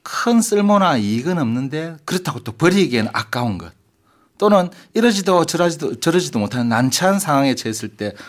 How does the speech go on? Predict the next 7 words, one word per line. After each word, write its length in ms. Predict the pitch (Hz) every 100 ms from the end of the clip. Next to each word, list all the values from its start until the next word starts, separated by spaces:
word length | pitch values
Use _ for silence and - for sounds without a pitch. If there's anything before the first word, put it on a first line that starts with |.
| -
그 140 | 175
상황을 480 | 180 160 165 180 165
비유하는 340 | 98 98 110
말입니다. 760 | 120 85 85 85 90 85 76 - _ _ _ -
무슨 260 | 85 -
말일까요? 680 | 107 101 98 90 92 156 196 - - - _ _ _ _ -
닭의 540 | 117 117 113 160 190